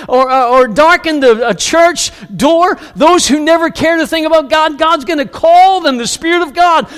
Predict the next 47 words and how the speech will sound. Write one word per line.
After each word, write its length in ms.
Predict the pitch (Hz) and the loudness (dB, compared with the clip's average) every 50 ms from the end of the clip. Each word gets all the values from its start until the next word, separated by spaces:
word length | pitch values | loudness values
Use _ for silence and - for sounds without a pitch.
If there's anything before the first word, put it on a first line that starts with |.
| 302 - | -14 -6
We 100 | 262 302 | -6 -2
talk 200 | - 302 339 302 | 0 0 -2 0
about 160 | 330 330 302 | 0 -2 0
this 180 | 262 294 226 185 | 0 -4 -6 -8
great 340 | 143 - 294 339 359 339 302 | -8 -4 -2 -2 -2 0 0
revival 540 | 320 302 240 202 294 302 320 339 349 330 | -2 -2 -2 0 0 0 2 0 0 0
in 80 | 302 262 | -2 0
the 60 | 254 | 2
last 400 | 254 269 302 311 320 302 - - | 0 2 2 0 -2 -2 -6 -6
day. 140 | 320 330 311 | -6 -4 -2
He's 180 | 285 294 220 294 | -2 -2 -4 -4
gonna 120 | 294 294 | -6 -6
pour 220 | - - 320 311 | -4 -4 -2 -2
out 140 | 311 302 302 | 0 -2 -4
his 100 | 294 226 | -6 -8
spirit 360 | - - - 311 330 330 294 | -12 -10 -6 -4 -4 -4 -4
on 360 | 240 269 294 294 285 277 240 - - 294 - - - | -4 -6 -4 -2 -2 -2 -4 -4 -10 -16 -20 -16 -4
all 540 | - 277 311 339 349 359 349 320 247 - - | 0 2 4 6 8 8 6 6 4 2 -2
flesh. 640 | - - - 302 339 359 370 339 277 - - - - - - - | -16 -14 -6 0 2 2 4 2 0 -2 -6 -12 -14 -20 -16 -4
That 260 | - 302 330 349 - - | 0 2 2 2 0 0
spirit 500 | - - - - 359 370 370 370 349 339 | -4 -6 -4 0 2 4 4 4 2 2
is 140 | 330 262 | 0 -2
gonna 180 | - 339 330 311 | -2 0 0 0
go 180 | 240 311 311 311 | -2 -2 0 2
out 300 | 330 339 349 349 339 330 | 2 4 4 2 2 0
and 100 | 320 320 | -2 -2
he's 140 | 311 269 | -2 -4
gonna 320 | - 311 339 330 320 294 208 | -2 -4 -2 0 -2 -4 -4
cause 460 | - - 311 330 349 349 330 240 233 | -4 -2 0 2 2 2 0 0 -4
this 180 | 311 311 254 - | -4 -4 -4 -6
harvest 640 | - - 311 339 349 359 349 349 320 240 - - | -4 0 2 4 4 4 2 0 -4 -8 -8 -12
to 40 | 277 | -10
come 200 | 226 330 320 302 | -8 -8 -8 -6
forth. 540 | - 330 339 349 330 294 - - - - 285 - | 0 0 4 4 4 2 2 -4 -14 -16 -6 -4
And 160 | 285 285 - | -4 -4 2
people 300 | - 320 349 349 294 359 | 2 4 4 4 4 2
are 100 | 349 349 | 0 2
gonna 200 | 285 330 320 294 | 2 0 -2 -2
come 320 | - - 320 330 330 320 330 | -4 0 0 0 0 0 -2
in 240 | 339 359 359 339 320 | 0 0 0 0 -2
and 140 | 302 226 | -4 -6
people 320 | - 330 339 320 330 330 330 | -4 -4 -4 -4 -4 -6 -6
are 40 | 285 | -4
gonna 220 | 285 339 330 311 | -4 -4 -6 -4
be 140 | 294 320 320 | -4 -4 -4
receiving 640 | 311 302 294 - - - 330 330 330 339 339 339 320 | -4 -4 -4 -6 -6 -6 -4 -4 -4 -4 -4 -4 -4
the, 200 | 302 247 208 | -6 -8 -8